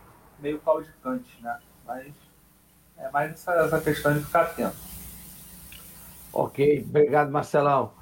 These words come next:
Speaker 2: Edgar, é, de novo, né, o, o, o, o Roger mexe e pra oxigenar o time, né? Não tem variação tática, eu não,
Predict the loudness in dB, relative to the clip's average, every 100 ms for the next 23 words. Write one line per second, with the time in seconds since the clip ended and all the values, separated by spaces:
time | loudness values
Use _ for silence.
0 | -20 -20 -20 -14 2 2 4 4 4 4
1 | 2 -6 _ _ -20 -20 -20 -20 -20 -14
2 | -4 0 2 2 0 -2 -4 2 4 4
3 | 2 0 0 -2 -6 -4 -4 0 0 0
4 | -2 -2 0 2 2 2 2 0 2 2
5 | 2 -2 -6 -6 -2 2 6 6 6 4
6 | 0 -4 -20 -6 -2 -2 0 2 2 4
7 | 2 2 -2 -2 0 -2 -2 0 2 4
8 | 4 2 -2 -8 -2 2 2 2 -2 -2
9 | -2